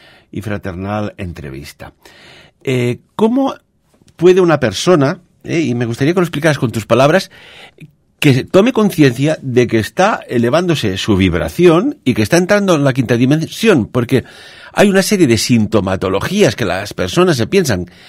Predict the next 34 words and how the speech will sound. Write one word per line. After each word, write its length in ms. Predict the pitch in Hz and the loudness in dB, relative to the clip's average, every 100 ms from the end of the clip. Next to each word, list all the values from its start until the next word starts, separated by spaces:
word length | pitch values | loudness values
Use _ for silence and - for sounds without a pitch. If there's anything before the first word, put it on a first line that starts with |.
| - - | -20 -4
que 140 | 107 | 2
algo 200 | 120 123 | 4 6
les 180 | 131 127 | 4 4
pasa 520 | - 202 - 185 - - - _ - | 2 2 2 -2 -4 -16 -20 _ 2
y 100 | 143 | 4
lo 100 | 117 | 4
que 100 | 107 | 2
les 140 | 104 | -2
está 160 | 92 151 | -2 0
pasando 380 | 190 175 175 196 | 2 2 2 2
es 100 | 170 | 2
algo 320 | 175 208 - - - | 2 0 -4 -10 -16
genial, 520 | - - 120 196 240 - _ - | -4 2 6 6 2 -8 _ -2
pero 140 | 117 | 0
como 180 | 104 95 | 0 0
que 100 | 113 | 0
no 100 | 120 | 2
toman 260 | 170 175 | 2 2
conciencia, 680 | 170 175 175 196 180 202 247 - _ _ _ | 2 0 0 -2 0 -2 -4 -8 _ _ _
pues, 260 | 135 117 - | 0 0 -2
eh, 200 | 113 107 | -4 -4
se 200 | - 110 | -4 -4
quedan 360 | 101 170 202 208 _ - _ | 2 4 4 0 _ -20 _
en, 260 | - 117 113 | -2 -2 -2
en, 420 | 104 110 101 95 - - | -4 -6 -6 -10 -16 -16
pues, 200 | 104 98 | -14 -10
no 140 | 101 | -8
sé, 240 | 110 156 202 _ - - _ | -4 -4 -6 _ -20 -20 _
en 720 | - 90 98 95 87 58 85 98 | -16 -14 -12 -12 -14 -12 -10 -8
la 100 | 98 | -6
más 220 | 117 - | -6 -8
pura, 560 | - 147 151 170 170 | -6 -2 0 2 0
podríamos 420 | 156 131 135 143 143 | -2 -4 -4 -4 -4
decir, 440 | 135 151 180 | -2 2 2